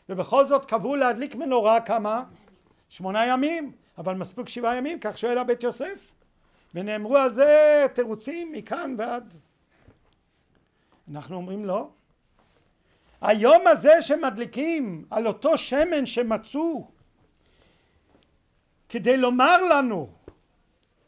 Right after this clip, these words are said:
שלא רק השמן בשאר הימים היה שמן נס.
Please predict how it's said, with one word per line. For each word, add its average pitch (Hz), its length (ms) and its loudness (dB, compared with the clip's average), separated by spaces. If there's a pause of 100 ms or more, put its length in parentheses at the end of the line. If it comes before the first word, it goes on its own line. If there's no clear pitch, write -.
(1400)
שלא 247 440 4
רק 302 260 0
השמן 254 520 0
בשאר 220 360 -4
הימים 202 380 -4
היה 170 200 -6
שמן 160 400 -12
נס. - 360 -20